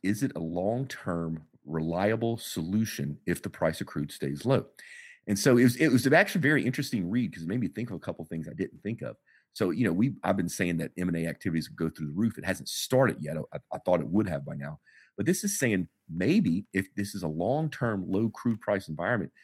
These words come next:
maybe the M and A activity hasn't started for a reason. And that reason is maybe it doesn't drive the efficiencies long-term wise. Yes, it would help you right now, right? In the next five years or ten years, but will it help you in twenty years or thirty years or fifty years? So in-,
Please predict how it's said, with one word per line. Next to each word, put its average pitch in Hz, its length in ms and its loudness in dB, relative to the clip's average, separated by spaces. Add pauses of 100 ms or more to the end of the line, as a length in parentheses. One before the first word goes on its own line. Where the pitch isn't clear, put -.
(200)
maybe 135 280 2
the 104 160 -2
M 110 100 2
and 104 80 2
A 104 160 2
activity 92 360 -2
hasn't 92 260 -4
started - 340 -2
for 80 140 -4
a - 20 0
reason. 135 380 -2
And 87 100 -4
that - 100 -2
reason 120 380 2
is 82 300 0
maybe 104 480 2
it 85 180 -4
doesn't 101 320 -2
drive 87 460 -4
the 73 140 -2
efficiencies - 840 -4 (380)
long-term 110 480 4
wise. 73 260 -4
Yes, 139 240 8
it 139 40 6
would 101 100 6
help 117 240 4
you 98 100 0
right 95 260 4
now, 113 300 -2 (340)
right? 139 260 2
In 82 120 -4
the 92 80 2
next - 160 -2
five 98 220 4
years 117 240 0
or - 40 -16
ten 113 200 -2
years, 135 160 -2
but - 80 -4
will 120 180 2
it 110 40 -2
help 135 180 0
you 131 60 2
in 95 80 0
twenty 151 280 -4
years 78 300 -6
or 78 120 -18
thirty 135 220 2
years 76 260 -10
or 73 60 -18
fifty 131 320 -4
years? 69 320 -8 (560)
So 117 260 4 (200)
in-, 175 160 2